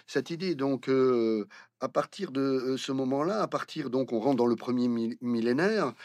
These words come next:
donc on a davantage donc, euh, m-, d'éléments, de documents, de, de, de, de, de représentations et, euh, de figures d'un anthropocentrisme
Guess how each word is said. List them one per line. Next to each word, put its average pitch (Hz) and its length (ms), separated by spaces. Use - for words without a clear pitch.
donc 123 160
on 131 80
a 127 80
davantage 127 580
donc, 117 240
euh, 110 300
m-, 113 380
d'éléments, 131 340
de 139 100
documents, 139 540
de, 127 460
de, 117 240
de, 113 220
de, 113 160
de 113 120
représentations 123 1000
et, 170 420
euh, 117 720
de 113 640
figures 165 680
d'un 110 380
anthropocentrisme 170 1300